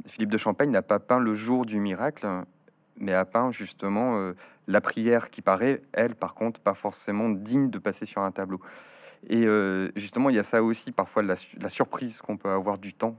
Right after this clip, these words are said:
que, euh, le, le peintre veut nous montrer. Et on retrouve ça aussi très souvent dans, dans vos chapitres.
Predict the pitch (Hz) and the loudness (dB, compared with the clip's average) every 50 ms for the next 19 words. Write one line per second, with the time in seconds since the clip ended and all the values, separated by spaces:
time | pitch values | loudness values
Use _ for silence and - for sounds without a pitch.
0 | _ _ _ - - - 92 90 90 90 87 87 87 87 85 85 85 92 90 - | _ _ _ -20 -12 -8 -6 -4 -4 -4 -4 -6 -6 -6 -8 -8 -8 -8 -2 -2
1 | 104 107 107 101 92 98 95 95 95 95 95 98 95 - - 90 - - - - | -2 -2 -2 -6 -8 -6 -4 -4 -2 -4 -4 -6 -8 -8 -10 -12 -12 -12 -20 -20
2 | - - - _ - 101 107 104 101 107 110 - 147 - - 123 120 110 - - | -20 -20 -20 _ -2 0 2 2 2 2 0 -2 -4 -2 0 0 0 -2 -6 -10
3 | 117 - - 127 - - - 107 113 113 110 101 95 92 95 95 92 95 - _ | -12 -6 -6 -8 -6 -6 -6 -4 -4 -2 -2 -4 -4 -4 -6 -10 -12 -16 -20 _
4 | _ _ - - 101 92 - 101 95 107 104 - - - | _ _ -8 -8 -6 -6 -6 -8 -6 -8 -10 -10 -12 -20